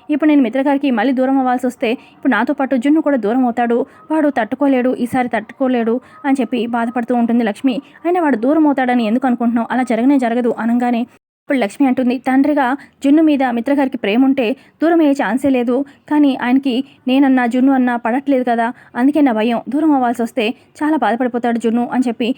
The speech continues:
లక్ష్మి అంటూ ఉంటే, అప్పుడు అరవింద జయదేవ్ అంటారు, "నువ్వేమీ భయపడకు లక్ష్మి, ఇప్పుడు పిల్లల వల్లే మీ ఇద్దరు దగ్గర అవుతారని మా నమ్మకం, నువ్వు కూడా అదే పాజిటివ్ ఫీలింగ్తో ఉండు, పిల్లలే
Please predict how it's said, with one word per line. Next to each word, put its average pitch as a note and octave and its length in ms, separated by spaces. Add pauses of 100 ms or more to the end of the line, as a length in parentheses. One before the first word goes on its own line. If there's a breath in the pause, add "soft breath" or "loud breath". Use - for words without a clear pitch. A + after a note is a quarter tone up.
(200 soft breath)
లక్ష్మి B3 280
అంటూ A3+ 240
ఉంటే, B3 360
అప్పుడు B3 180
అరవింద A#3 280
జయదేవ్ A3+ 380
అంటారు, A3 340 (260 soft breath)
"నువ్వేమీ B3+ 320
భయపడకు B3 460
లక్ష్మి, A#3 380 (260 soft breath)
ఇప్పుడు C4+ 360 (240 loud breath)
పిల్లల C#4+ 280
వల్లే B3+ 480 (160 loud breath)
మీ B3+ 120
ఇద్దరు C#4 220
దగ్గర G3 300
అవుతారని B3+ 420
మా G3 200
నమ్మకం, A#3+ 340
నువ్వు C4 220
కూడా F4 140
అదే C4 120
పాజిటివ్ A#3 420
ఫీలింగ్తో B3+ 320
ఉండు, A3+ 280 (280 loud breath)
పిల్లలే A#3+ 380